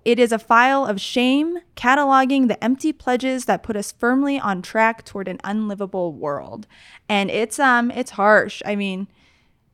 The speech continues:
you can go read it. I read the report at U N News, and it's, it's really depressing.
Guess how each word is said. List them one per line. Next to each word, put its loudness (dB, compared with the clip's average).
you 0
can 2
go 6
read 0
it. 6
I 2
read 0
the -4
report -2
at -6
U -4
N -4
News, -4
and -6
it's, -10
it's -8
really 0
depressing. -4